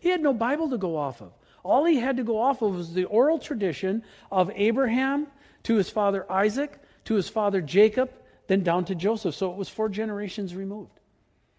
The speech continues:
that had come down the tracks. He didn't have a Bible to tell him, "Oh, you shouldn't take offense or you shouldn't be bitter," or bitterness stains. He went off of gut instinct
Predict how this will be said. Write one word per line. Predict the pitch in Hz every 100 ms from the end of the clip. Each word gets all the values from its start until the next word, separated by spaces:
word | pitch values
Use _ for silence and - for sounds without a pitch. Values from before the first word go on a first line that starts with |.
| -
that | 175
had | 170
come | 190 180
down | 180 185
the |
tracks. | 180 - 196 - - - _ _ _ _ _ _ _ _ _ _ _ _ _ _ _ _ _
He | 254
didn't | 320 262
have | 269
a | 226
Bible | 214 262 233
to | -
tell | 240
him, | 196
"Oh, | 202
you | 220 190
shouldn't | 226 214
take | 196 196
offense | 175 220 208 165
or |
you | 151
shouldn't | 202 185
be | 175
bitter," | 151 175 147 98 _ _ -
or | 160
bitterness | 180 214 190 170
stains. | - - 202 156 113 104 - _ _ _ _ _ _ _ _ _ _ _ _ _ _ _ _ _ _ _ _ _
He | - 233
went | 226 240
off | - 196 240 -
of | 185 160 160 156 _ _ _ _ _ _ _ _ _ 202
gut | 147 233 254
instinct | 226 226 - 175 143 135 -